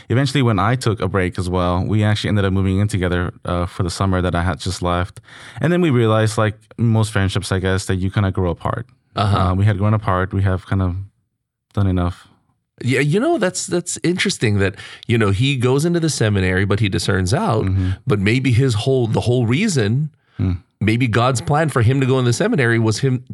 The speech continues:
Speaker 2: to influence you, to send you those prayer booklets and all of that.
Speaker 1: Yeah.
Speaker 2: That's very interesting.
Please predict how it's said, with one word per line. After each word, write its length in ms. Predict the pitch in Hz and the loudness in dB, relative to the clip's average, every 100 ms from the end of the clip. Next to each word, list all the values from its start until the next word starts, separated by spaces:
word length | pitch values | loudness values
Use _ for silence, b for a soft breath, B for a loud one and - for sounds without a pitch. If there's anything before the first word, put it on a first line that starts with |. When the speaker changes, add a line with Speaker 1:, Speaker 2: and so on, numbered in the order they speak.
| - | -8
Speaker 2:
to 100 | - - | -4 0
influence 540 | 127 135 127 123 120 | 0 0 0 0 0
you, 340 | 110 233 104 104 b b - | -2 0 -2 -6 b b -6
to 100 | 110 | -2
send 240 | 131 214 | 0 0
you 80 | 160 | 2
those 220 | 101 95 | 0 0
prayer 260 | - 110 95 | 0 0 2
booklets 560 | 92 95 95 87 - 104 | 0 -2 -2 -2 -4 -4
and 120 | 104 101 | -2 0
all 200 | 92 92 | 0 0
of 60 | |
that. 260 | 90 90 82 - | -2 -4 -6 -6
Speaker 1:
Yeah. 240 | 98 95 | -2 0
Speaker 2:
That's 240 | 92 113 143 | 0 -2 -4
very 400 | 101 113 143 107 | -2 0 2 0
interesting. 540 | 123 123 104 90 82 | 0 -2 -4 -4 -6